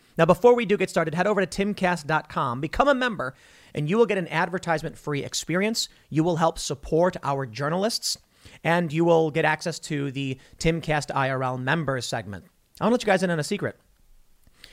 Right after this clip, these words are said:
We don't make direct revenue for the most part off of all of the journalism we're doing yet. And so really it is kind of a loss leader. It's,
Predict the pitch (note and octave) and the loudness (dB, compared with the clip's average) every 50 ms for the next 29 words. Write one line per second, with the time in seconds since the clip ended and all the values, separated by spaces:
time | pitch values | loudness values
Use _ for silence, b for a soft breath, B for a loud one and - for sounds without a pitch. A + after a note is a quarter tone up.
0 | B B B B B - B2+ F3 A3 G3 C#3+ G#3+ G#3+ A3 G#3 - D#3+ E3+ E3+ E3+ | B B B B B -2 0 0 0 4 6 8 8 8 6 2 0 0 0 0
1 | E3 D#3 _ - - - _ _ _ C3 A#2+ C#3+ C3 C#3 D3+ D#3 D#3 - - A#2 | -2 -4 _ -18 -20 -20 _ _ _ -8 -6 -4 2 2 2 2 0 -6 -6 -2
2 | C#3+ C#3+ C3 C#3+ C3+ B2 - - D3 C#3+ B2+ B2+ A#2+ A#2+ C3 D3+ D#3 - - - | -2 -2 -2 -2 -6 -6 -4 -2 -2 -2 -2 -4 -2 -2 -2 -2 -4 -6 -4 -2
3 | G3 G3 G#3+ G#3 - _ b b b b b b b C#3+ C#3 D3 C#3+ - D3+ C3+ | -2 -2 -2 -2 -8 _ b b b b b b b 4 4 4 4 2 0 2
4 | C#3 C#3+ C#3+ C#3 C3 C3+ B2 B2+ C#3 B2+ C3 C3 C3 B2 C3 A#2+ A#2+ A#2+ A2 A#2+ | 2 0 0 0 -4 -8 -8 -6 -6 -6 -4 -6 -6 -4 -4 -4 -4 -4 -4 -4
5 | A2+ A2 A2 G#2+ G2+ C3+ F#3 G3 A#2 - - - - - _ _ _ b b b | -4 -4 -6 -10 -4 2 4 4 4 2 -6 -16 -18 -18 _ _ _ b b b
6 | b b b b b - D#3 D#3+ D3+ - - E3 D#3+ D#3+ D3 C3 D#3 G#3+ C4 C4 | b b b b b -2 0 0 2 4 6 6 6 6 2 2 2 2 2 2
7 | G#3+ E3+ D3 C#3 - D#3 D#3+ - D#3 D#3 D3 - F#3+ F#3+ G3 D#3+ C#3+ C3+ C3+ D3 | 2 0 0 -2 -2 -4 -2 0 0 -2 0 0 -2 -2 0 -2 -2 0 0 -2
8 | E3+ - - C3+ B2 A#2+ A#2+ A#2 - - | -2 -2 -6 -8 -6 -6 -6 -6 -6 -8